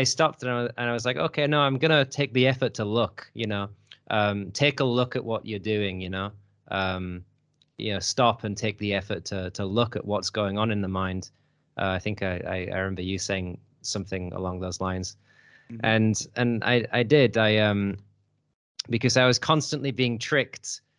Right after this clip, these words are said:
Speaker 1: um, um, being pulled, pulled away from the, what I'm supposed to be paying attention to by, um,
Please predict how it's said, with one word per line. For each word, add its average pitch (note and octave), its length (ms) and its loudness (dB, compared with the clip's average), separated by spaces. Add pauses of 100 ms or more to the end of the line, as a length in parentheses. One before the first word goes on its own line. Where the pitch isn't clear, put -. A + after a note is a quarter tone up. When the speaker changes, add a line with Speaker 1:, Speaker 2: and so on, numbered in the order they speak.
(220)
Speaker 1:
um, G2+ 580 -4 (560)
um, G2 760 -4 (340)
being A2+ 220 -2
pulled, A#2 520 0
pulled B2 300 -2
away G#2+ 360 2
from G2 400 -4
the, F#2+ 440 -4 (680)
what A2 160 2
I'm G#2 120 0
supposed G#2 320 -2
to A2+ 60 -6
be - 40 -8
paying G#2 220 0
attention A2+ 400 -2
to G2 300 -2
by, F#2+ 500 2 (420)
um, F2+ 520 0